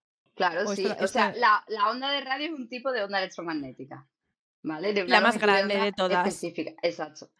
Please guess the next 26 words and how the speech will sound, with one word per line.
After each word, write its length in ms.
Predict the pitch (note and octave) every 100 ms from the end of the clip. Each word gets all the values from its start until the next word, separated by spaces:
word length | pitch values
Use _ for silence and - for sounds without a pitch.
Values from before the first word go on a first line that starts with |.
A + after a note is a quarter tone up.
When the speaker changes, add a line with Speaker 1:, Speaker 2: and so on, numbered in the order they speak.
| _ -
Speaker 1:
Que 100 | F3+
de 100 | F3
hecho 180 | A3
pueden 200 | G3+ G3+ F#3
tener 160 | F3+
hasta 160 | F3 -
Speaker 2:
Vale. 80 | -
Speaker 1:
cien 240 | F3+ F3+
metros, 420 | F3 F3+ E3+ D3+
de 360 | D3+ D3+ D3 -
entre 260 | E3 D#3 D3+
máximo 420 | D3+ - G3 F#3
y 40 |
máximo, 440 | F3+ G3 F#3+ F3+ F3
mínimo 300 | F3+ F3+ F3
y 60 |
mínimo, 320 | E3+ F#3+ A3
hasta 160 | G#3 E3+
cien 260 | D#3 F3 F3
metros, 360 | D#3+ - D3
¿eh? 40 | D#3+
O 680 | _ _ _ _ _ _
Speaker 2:
¿Qué 100 | -
Speaker 1:
sea, 200 | G3+ -
son, 200 | - A3
Speaker 2:
dices? 180 | D#4+ -